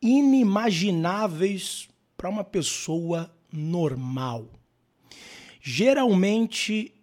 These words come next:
eu evito falar sobre esse tipo de situação, mas eu vou abrir uma exceção por três razões.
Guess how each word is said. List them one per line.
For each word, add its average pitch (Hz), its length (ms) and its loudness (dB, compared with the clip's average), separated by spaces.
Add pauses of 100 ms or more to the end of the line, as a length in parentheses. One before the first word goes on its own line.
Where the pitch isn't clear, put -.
eu 196 400 0
evito 196 920 -2 (160)
falar 139 600 -6 (220)
sobre 143 400 -10
esse 135 260 -10
tipo 131 640 -10 (400)
de 127 160 -8
situação, 120 840 -8 (640)
mas 175 800 -2 (440)
eu 180 440 4
vou 175 240 -2
abrir 170 300 4
uma 165 240 0
exceção 151 680 -4
por - 340 -8 (440)
três 220 480 4
razões. 120 880 -10